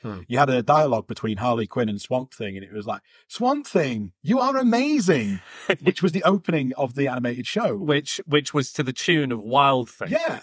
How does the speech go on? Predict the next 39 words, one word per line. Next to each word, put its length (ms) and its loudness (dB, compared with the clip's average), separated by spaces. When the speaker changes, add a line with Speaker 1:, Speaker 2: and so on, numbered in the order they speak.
Speaker 2:
and 80 -2
it 80 -4
was 120 -8
great. 520 -2
I 80 -2
was 160 -4
just 100 2
sat 60 6
there 80 4
Speaker 1:
Swamp 40 2
Speaker 2:
like, 140 2
Speaker 1:
Thing. 540 -4
Speaker 2:
"I 240 2
get 320 -4
this 200 -4
reference." 680 2
<laughs> 540 0
Speaker 1:
<laughs> 400 -14
"You 260 -2
are 360 0
amazing." 1300 0
Speaker 2:
And 180 0
it 80 0
was 200 -2
my 100 4
ringtone 560 0
for 300 0
Speaker 1:
I 100 4
mean, 120 6
I 120 4
used 200 -2
Speaker 2:
Yeah. 80 2
Speaker 1:
to 60 4
have, 280 0
um, 280 -2
South 300 -4
Park's 300 -2
Uncle 280 -10
Fucker 480 -2